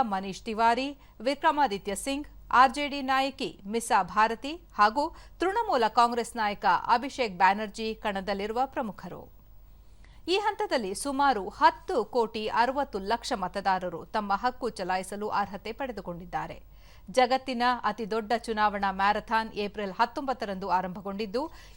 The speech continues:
ಇಂದು ನಡೆಯುತ್ತಿರುವ ಏಳನೇ ಹಂತದ ಮೂಲಕ ಸಮಾಪನಗೊಳ್ಳಲಿದೆ.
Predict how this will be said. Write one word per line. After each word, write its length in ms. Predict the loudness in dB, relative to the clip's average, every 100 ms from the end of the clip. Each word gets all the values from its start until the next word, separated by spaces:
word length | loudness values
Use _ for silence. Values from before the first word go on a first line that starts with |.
| -4
ಇಂದು 240 | -2 -2
ನಡೆಯುತ್ತಿರುವ 500 | -4 -4 -4 -4 2 2
ಏಳನೇ 440 | 4 2 2 0
ಹಂತದ 380 | -2 -2 -2 -2 -2
ಮೂಲಕ 400 | -2 -2 2 2 2
ಸಮಾಪನಗೊಳ್ಳಲಿದೆ. 1040 | 0 -4 -2 -4 -6 -12 -10 -10 -12 -14